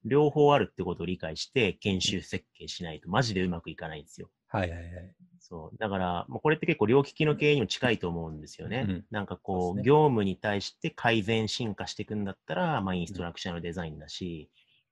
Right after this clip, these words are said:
Speaker 1: 今見えてないことに探索していきたいんだったらワークショップデザインだし、
Speaker 2: うん。
Speaker 1: みたいに結構その人材育成にも両利きが求められるし、実際その両利きに対応したハウとしてアイディーとワークショップデザインってあるんで。
Speaker 2: わかっ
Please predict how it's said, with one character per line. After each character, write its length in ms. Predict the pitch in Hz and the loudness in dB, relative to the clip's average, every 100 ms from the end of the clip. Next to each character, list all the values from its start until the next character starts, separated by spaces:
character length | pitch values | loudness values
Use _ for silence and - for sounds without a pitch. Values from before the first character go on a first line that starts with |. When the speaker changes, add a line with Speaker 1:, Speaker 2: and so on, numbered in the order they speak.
| _ _ | _ _
Speaker 1:
今 220 | - 160 147 | 0 2 4
見 120 | 151 | 4
え 80 | 151 | 4
て 100 | 147 | 2
な 100 | 147 | 2
い 60 | |
こ 100 | 147 | 0
と 80 | 143 | 0
に 100 | 143 | 0
探 260 | - 143 139 | 2 0 0
索 200 | 139 - | -2 0
し 100 | - | 0
て 80 | 135 | 0
い 80 | 127 | -2
き 60 | |
た 60 | 139 | -4
い 20 | |
ん 40 | |
だ 60 | 131 | -4
っ 20 | |
た 80 | - | 0
ら 60 | 110 | 0
ワ 120 | 85 | 0
ー 40 | |
ク 60 | - | -4
シ 80 | 98 | -12
ョ 20 | |
ッ 40 | |
プ 80 | - | -10
デ 80 | 87 | -8
ザ 100 | 85 | -6
イ 40 | |
ン 60 | 80 | -8
だ 80 | 76 | -12
し、 400 | - 90 80 73 _ | -10 -10 -10 -16 _
Speaker 2:
う 60 | - | -4
ん。 200 | 95 80 _ _ _ - | -4 -6 _ _ _ -10
Speaker 1:
み 80 | |
た 100 | 107 | -6
い 40 | 95 | -4
に 80 | 95 | -4
結 160 | 135 | -4
構 120 | 107 | -4
そ 160 | 95 107 | -4 -2
の 340 | 101 101 107 | 0 0 -2
人 180 | 107 143 | 0 0
材 140 | 156 170 | 2 0
育 100 | - | 2
成 180 | 165 160 | 2 4
に 80 | 165 | 4
も 340 | 185 180 113 | 6 6 6
両 160 | 101 101 | 4 2
利 80 | - | 0
き 160 | 107 | -2
が 240 | 95 92 - | 0 0 -2
求 220 | 101 95 | -4 -2
め 100 | 95 | -2
ら 80 | 92 | 0
れ 100 | 90 | -2
る 200 | 80 - _ - | -6 -14 _ -14
し、 460 | - 117 113 113 - | -6 -2 0 -2 -4
実 260 | 117 - | -6 -2
際 160 | - 117 | 0 0
そ 80 | 120 | 0
の 80 | 107 | 0
両 160 | 117 | 0
利 100 | 117 | 0
き 80 | - | -2
に 100 | 120 | -2
対 220 | - 117 | 2 2
応 100 | 117 | 2
し 100 | 110 | 0
た 100 | - | -2
ハ 140 | 107 117 | 0 0
ウ 80 | 92 | 0
と 100 | 87 | -6
し 100 | - | -6
て 220 | 87 82 - | -8 -8 -4
ア 60 | 95 | -2
イ 120 | 95 | 0
デ 80 | 95 | 0
ィ 40 | 87 | -2
ー 20 | |
と 100 | 82 | -4
ワ 100 | 82 | -6
ー 40 | |
ク 60 | - | -6
シ 60 | 95 | -10
ョ 20 | |
ッ 40 | |
プ 60 | - | -8
デ 100 | 87 | -8
ザ 100 | 87 | -8
イ 40 | |
ン 20 | 78 | -6
っ 20 | |
て 60 | 98 | -2
あ 260 | 110 117 | 2 2
る 60 | 107 | 0
ん 80 | 76 | 0
で。 80 | 104 | 2
Speaker 2:
わ 60 | |
か 40 | 82 | 2
っ 120 | 78 | -4